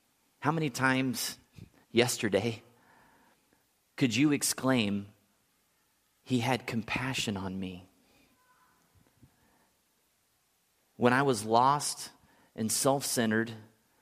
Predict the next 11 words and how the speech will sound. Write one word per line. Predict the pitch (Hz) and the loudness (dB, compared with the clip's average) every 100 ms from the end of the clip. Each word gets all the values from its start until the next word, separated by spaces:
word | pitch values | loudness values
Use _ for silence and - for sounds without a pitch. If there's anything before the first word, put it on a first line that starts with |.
| _ _ _ - | _ _ _ -4
and | 113 107 | -2 2
worshiping | 139 143 147 151 139 143 131 - _ _ - - - - - | 2 0 -2 -2 -2 -2 -6 -14 _ _ -20 -20 -20 -16 0
other | 131 156 151 | 4 4 4
idols | 117 127 120 113 | 4 2 0 -2
in | 120 | 0
my | 110 110 | 2 2
life | 101 104 104 | 4 2 0
besides | 107 - 110 107 104 | -8 -4 -2 -2 -2
him, | - 92 92 95 104 _ _ _ _ _ _ _ _ _ _ _ _ _ _ | -4 -4 -6 -10 -18 _ _ _ _ _ _ _ _ _ _ _ _ _ _
success, | - 113 - 143 135 135 - - - _ _ _ _ _ _ _ _ _ - | -6 -4 0 2 4 2 -4 -8 -14 _ _ _ _ _ _ _ _ _ -6
ambition, | 117 110 117 120 - 123 123 120 | -2 0 2 2 2 0 0 -4